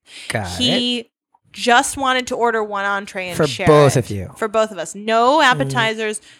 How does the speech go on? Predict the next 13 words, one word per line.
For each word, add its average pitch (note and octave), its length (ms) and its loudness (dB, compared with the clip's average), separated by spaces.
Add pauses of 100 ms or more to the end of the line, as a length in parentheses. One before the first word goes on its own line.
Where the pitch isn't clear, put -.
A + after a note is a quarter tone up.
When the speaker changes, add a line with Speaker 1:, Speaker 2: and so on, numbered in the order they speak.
(120)
Speaker 2:
no A3 240 -2
salads, G3 600 -2 (220)
one G#3+ 260 -4
entree, G3 680 -2 (180)
and F#3+ 140 -16
we G3 140 -6
would F3+ 140 -10
share D#3 280 -6
it. C#3+ 120 -4
Speaker 1:
Even E3 300 6
I C#3+ 260 4
know B2 380 2
that A#2 280 0